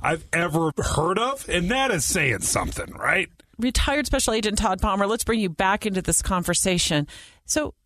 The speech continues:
Speaker 2: somebody like George Santos goes around and he campaigns to win a <laughs> congressional seat that pays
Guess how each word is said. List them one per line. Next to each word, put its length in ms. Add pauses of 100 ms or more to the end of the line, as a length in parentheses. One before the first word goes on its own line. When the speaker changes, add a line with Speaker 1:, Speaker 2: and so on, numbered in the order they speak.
Speaker 2:
somebody 340
like 200
George 280
Santos 480
goes 200
around 320
and 120
he 80
campaigns 1040 (640)
to 140
win 560 (300)
a 80
<laughs> 260
congressional 680
seat 440 (320)
that 200
pays 600